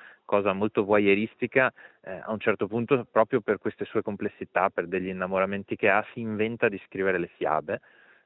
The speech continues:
e quindi arriva a scrivere La Sirenetta che racconta praticamente di se stesso, eh, senza un corpo che riesca ad amare. E questa cosa mi sembrava potentissima e profonda, cioè che un mezzo come la fiaba venisse usato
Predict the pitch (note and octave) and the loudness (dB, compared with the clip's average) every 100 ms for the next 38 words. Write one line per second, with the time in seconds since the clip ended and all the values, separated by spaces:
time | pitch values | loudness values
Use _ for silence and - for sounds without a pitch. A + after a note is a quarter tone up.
0 | - - A#2 G#2 G2+ A2+ G2+ - - A2 | -14 -4 0 2 4 4 2 0 0 2
1 | G2 F#2 - A#2 A2+ G2+ F#2 G#2+ - F2 | 4 2 0 0 0 0 -2 -4 0 -2
2 | - G2 F#2+ F#2 F2 - F#2 F#2 G2 A#2 | -2 -8 -4 -2 -2 -2 -2 -2 -2 -6
3 | F#2+ - F2+ _ F#2+ - - G#2 E2+ - | -6 -8 -10 _ -6 -4 2 2 2 -4
4 | - _ - E2 - A2+ - G#2 - G#2 | -20 _ -16 -16 -6 -4 -2 -2 2 2
5 | A2 A2 G2+ F#2 F#2 - F2+ F2 E2 D#2 | 2 -2 0 0 0 0 2 0 0 -2
6 | D#2 D2+ G#2 G#2 G2 A2 A2+ A2+ B2 A#2+ | -4 -4 -2 -2 -2 -2 0 2 0 -2
7 | - G2 F#2+ G2 - G2 G2+ F#2+ A2+ - | -6 0 4 4 2 -6 -6 -6 -8 -8
8 | A2+ G#2+ - F2+ - G#2 F2 E2+ - E2+ | -4 -4 -2 -6 0 -2 2 -2 0 -2
9 | G2+ F#2+ F2+ G2 F#2+ G#2 A2 F#2+ F#2 F#2+ | 2 2 2 -2 -4 -2 -2 -2 -4 -4
10 | F#2+ G2 - F#2 G2+ G#2 F#2+ F2+ F#2 - | -4 -4 0 0 2 2 2 -2 -6 -2
11 | G2 F2 E2 D2+ G2 F#2 F#2+ - G2+ | 2 4 2 0 -4 0 0 0 0